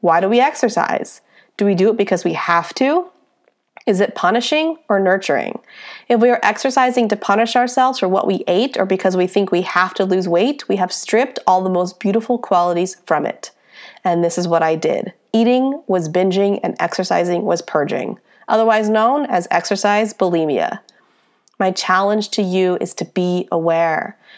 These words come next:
Be present when you eat and exercise. Assess why you're doing either one and whether it's a positive or negative experience.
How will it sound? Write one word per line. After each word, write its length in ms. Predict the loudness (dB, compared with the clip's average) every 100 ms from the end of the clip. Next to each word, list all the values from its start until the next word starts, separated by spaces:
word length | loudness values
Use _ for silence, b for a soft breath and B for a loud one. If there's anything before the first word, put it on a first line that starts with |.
| b
Be 160 | 0 0
present 520 | 0 0 2 2 2
when 180 | 0 0
you 100 | 0
eat 240 | -2 -4 -2
and 140 | -2 0
exercise. 800 | -2 -4 -2 -2 -2 -6 -10 -8
Assess 560 | -8 -2 0 0 0 -2
why 180 | 0
you're 180 | 2 0
doing 360 | 2 2 2 0
either 220 | 0 0
one 220 | 2 2
and 120 | 2
whether 260 | 2 2 2
it's 160 | 0 -4
a 40 |
positive 560 | -4 0 0 2 0 2
or 80 |
negative 420 | 2 2 0 0 -2
experience. 800 | -6 -2 0 0 -2 -8 -14